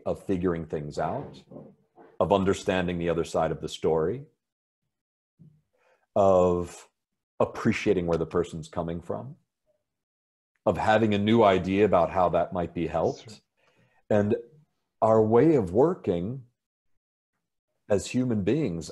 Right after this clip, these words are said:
Speaker 1: unfortunately, in so many cases, is we are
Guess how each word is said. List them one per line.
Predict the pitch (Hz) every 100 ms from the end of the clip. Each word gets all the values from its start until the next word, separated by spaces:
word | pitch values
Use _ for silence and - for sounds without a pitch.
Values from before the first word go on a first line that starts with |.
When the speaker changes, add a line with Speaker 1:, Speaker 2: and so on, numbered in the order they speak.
| -
Speaker 1:
unfortunately, | 117 117 101 139 175 170 - 73 - 71 78
in | 104 98
so | 87 - 123
many | 120 107 92
cases, | - 143 170 - - 143 101 - _ _ _ _ _ _ _ _ _ _ _ -
is | 110 98 - -
we | 101 107 123 143 160
are | - 113 95